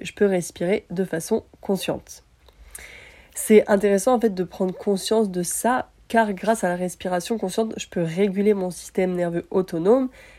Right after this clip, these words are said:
qui s'occupe de la fonction cardiaque, euh, fonction digestive, du contrôle de la température, des cycles du sommeil et du sy-, du système endocrinien aussi, donc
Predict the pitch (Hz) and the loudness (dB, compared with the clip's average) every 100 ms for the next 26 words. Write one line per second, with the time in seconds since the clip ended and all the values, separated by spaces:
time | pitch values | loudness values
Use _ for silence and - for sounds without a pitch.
0 | - - 226 220 - 202 185 175 170 185 | -10 -2 0 0 0 0 2 0 -2 -8
1 | - 175 165 165 165 208 220 220 - 180 | -8 -10 -6 -6 2 4 4 2 -8 -4
2 | 170 165 180 160 170 156 156 - - 247 | -4 -6 -8 -6 -6 -6 -8 -10 -2 0
3 | 233 196 190 175 180 190 175 160 160 160 | 0 -2 -4 -6 -4 -4 -2 -4 -6 -8
4 | 165 165 165 220 214 180 170 190 - 160 | -8 -8 -4 -2 0 -2 -6 -12 -10 -10
5 | 180 - 165 190 214 214 214 - - - | -10 -8 -2 0 2 0 -4 -16 -20 -12
6 | - 185 170 165 165 190 - 175 - - | 0 2 4 2 -2 -6 -4 -6 -6 -10
7 | 170 170 190 - 220 190 170 170 - - | -8 -6 -6 0 2 2 0 -2 -6 -20
8 | - 180 170 220 262 185 170 - - 285 | -8 -4 2 0 0 -4 -6 -8 -2 -2
9 | 170 175 170 | 0 -2 -4